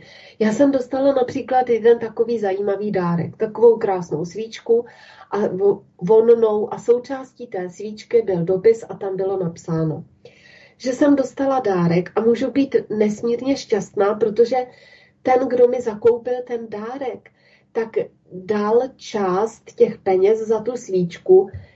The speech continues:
na nějakýho Karla v nějakém ústavu, který si přeje mít televizi.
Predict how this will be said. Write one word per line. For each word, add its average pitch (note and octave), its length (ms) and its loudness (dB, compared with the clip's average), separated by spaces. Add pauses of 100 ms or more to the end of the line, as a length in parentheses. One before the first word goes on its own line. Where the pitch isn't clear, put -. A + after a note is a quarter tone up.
(300)
na G3 160 4
nějakýho A#3 720 2
Karla E3 640 -4 (260)
v F#3+ 160 -6
nějakém A3 500 4 (100)
ústavu, F3 580 -2
který A#3 360 2
si A3 180 2
přeje G3+ 440 -2
mít G3+ 300 -10
televizi. E3 720 0